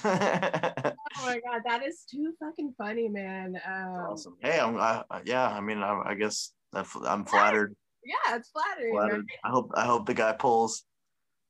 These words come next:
Speaker 2: <laughs> Okay, a few more questions, then we're getting the fuck outta here. Um, if you could pick five musicians, dead or alive, to enter-, to,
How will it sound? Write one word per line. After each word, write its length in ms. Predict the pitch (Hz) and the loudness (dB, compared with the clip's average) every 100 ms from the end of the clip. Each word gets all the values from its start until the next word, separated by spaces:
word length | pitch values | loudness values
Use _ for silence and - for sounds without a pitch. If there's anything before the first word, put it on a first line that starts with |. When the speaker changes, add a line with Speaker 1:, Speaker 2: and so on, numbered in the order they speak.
| _ _ _ _ _ _ - | _ _ _ _ _ _ -2
Speaker 2:
<laughs> 80 | 640 605 622 440 466 - - - 415 - - - 427 _ _ _ _ _ - 415 554 679 466 - | 2 2 0 -2 -8 -14 -18 -16 -10 -6 -6 -8 -16 _ _ _ _ _ -8 -2 -2 -2 -6 -4
Okay, 320 | 330 277 214 | 0 0 0
a 280 | 262 262 262 226 | 2 2 2 -2
few 100 | 311 | -6
more 160 | 359 403 | 0 0
questions, 460 | 427 349 415 427 - | 2 2 0 -4 -4
then 140 | 269 | -4
we're 120 | 285 | -4
getting 200 | 233 294 | -4 -4
the 80 | 320 | -4
fuck 200 | 320 330 | -2 0
outta 200 | 294 262 | 2 2
here. 260 | 285 277 294 _ _ - | 2 -2 -4 _ _ 4
Um, 500 | 247 254 247 233 226 - _ - | 8 8 8 4 0 -12 _ -4
if 160 | 269 - | -4 -4
you 440 | 277 349 381 403 | -6 -2 0 0
could 140 | 415 415 | 0 -6
pick 160 | 370 - - | -6 -8 2
five 220 | 262 285 | 4 4
musicians, 640 | 349 349 285 269 277 277 277 | 0 -8 -6 -6 -6 -6 -4
dead 240 | 233 226 | -2 0
or 120 | 254 285 | 0 0
alive, 360 | 302 226 202 262 - _ _ - | 0 -2 -2 -6 -10 _ _ -6
to 100 | 262 | -4
enter-, 340 | 247 262 262 - - | -2 -2 -4 -6 -6
to, 240 | 262 247 | -2 0